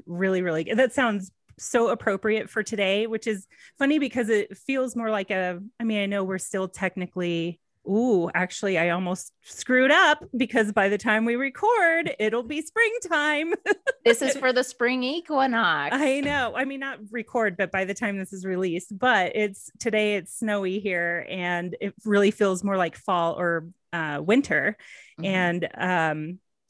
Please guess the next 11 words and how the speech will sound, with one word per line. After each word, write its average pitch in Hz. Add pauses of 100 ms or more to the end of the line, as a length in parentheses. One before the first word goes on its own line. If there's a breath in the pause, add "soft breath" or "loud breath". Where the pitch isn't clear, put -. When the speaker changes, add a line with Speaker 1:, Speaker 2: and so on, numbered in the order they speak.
Speaker 1:
so, 240
like, 208
your 214
drink 196
is 175
definitely 185
very, 170
like, 165
fall, 165
wintry 165
vibes. 165